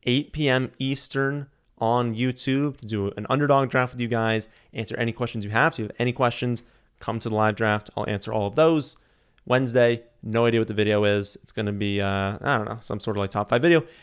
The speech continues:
And then Thursday is gonna be a player breakdown. I don't have one yet, so if you have something you wanna put in the comment section, any sort of trio of players you want broken down, how to rank them,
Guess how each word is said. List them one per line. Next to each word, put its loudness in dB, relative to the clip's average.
And 6
then 4
Thursday 10
is 2
gonna 0
be 2
a -2
player 6
breakdown. 4
I 2
don't 2
have 4
one 2
yet, 2
so 2
if -6
you 0
have -2
something -4
you -6
wanna 0
put -6
in -4
the -6
comment 0
section, -2
any 0
sort 0
of -6
trio 2
of -2
players 2
you -4
want -2
broken 0
down, 2
how 0
to 2
rank 0
them, 0